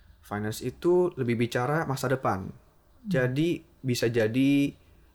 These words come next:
Speaker 1: eh, konsultan di, eh, Big Four itu bisa. Jadi misalkan jadi,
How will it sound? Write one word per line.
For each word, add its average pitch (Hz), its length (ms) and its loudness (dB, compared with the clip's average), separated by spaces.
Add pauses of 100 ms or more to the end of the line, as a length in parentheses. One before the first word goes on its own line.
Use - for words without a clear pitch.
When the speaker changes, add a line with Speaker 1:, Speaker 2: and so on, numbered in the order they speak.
(160)
Speaker 1:
eh, 104 560 -2 (2250)
konsultan 135 680 -2
di, 151 300 0 (920)
eh, 107 580 -4 (720)
Big 127 220 -2
Four 117 260 0 (520)
itu - 140 -6
bisa. 110 480 -4
Jadi 120 280 -2
misalkan 127 480 0
jadi, 110 360 2